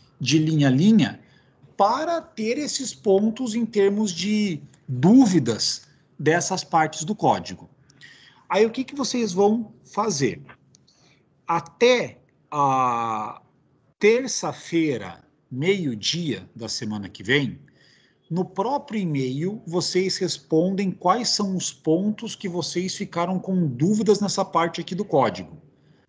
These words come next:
Aí, na quarta-feira, no começo da aula, eu passo por esses pontos principais de dúvida e daí venho aqui na continuação do modelo.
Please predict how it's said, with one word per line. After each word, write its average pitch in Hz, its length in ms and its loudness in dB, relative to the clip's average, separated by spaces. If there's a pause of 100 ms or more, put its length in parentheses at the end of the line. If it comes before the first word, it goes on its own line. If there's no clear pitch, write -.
(220)
Aí, 185 200 0
na 214 140 2
quarta-feira, 185 840 0
no 151 120 0
começo 160 480 -2
da 180 140 -2
aula, 120 500 -2 (340)
eu 147 140 4
passo 147 560 -2
por 175 180 0
esses 156 320 -2
pontos 151 480 -2
principais 139 760 -4
de 156 100 -4
dúvida 147 600 0 (1080)
e 160 80 2
daí 185 200 2
venho 170 280 -2
aqui 180 220 -6
na 175 140 -4
continuação 165 760 -4
do 165 80 -4
modelo. 151 500 0